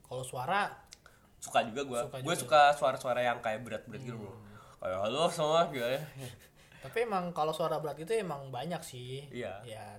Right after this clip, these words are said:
Speaker 1: berarti lebih ke liriknya, berarti kali
Speaker 2: Iya, gua, gua suka lirik ya.
Speaker 1: Karena relate.
Speaker 2: Kalau, eh, pemain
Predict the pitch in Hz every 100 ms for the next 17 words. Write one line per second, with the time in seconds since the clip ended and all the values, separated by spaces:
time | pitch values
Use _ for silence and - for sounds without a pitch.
0 | - - 120 160 151 139 131 - 123 131
1 | 131 147 135 139 139 139 135 123 104 -
2 | - 120 110 107 - 110 107 - - 127
3 | 127 120 131 151 151 143 - - - -
4 | - - 135 131 131 131 127 131 - -
5 | - - - 170 151 147 160 170 175